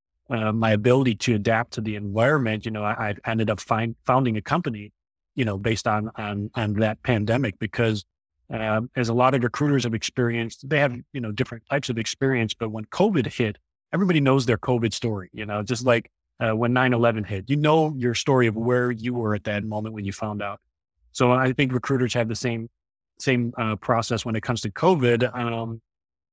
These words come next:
you know, I, all of my clients froze hiring in, in almost, it, it might've been the same day. It was definitely the same week. So essentially my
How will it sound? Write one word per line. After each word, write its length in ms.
you 120
know, 220
I, 60
all 160
of 60
my 100
clients 540
froze 260
hiring 380
in, 260
in 120
almost, 320
it, 140
it 140
might've 220
been 120
the 80
same 320
day. 240
It 40
was 120
definitely 260
the 80
same 240
week. 240
So 320
essentially 340
my 120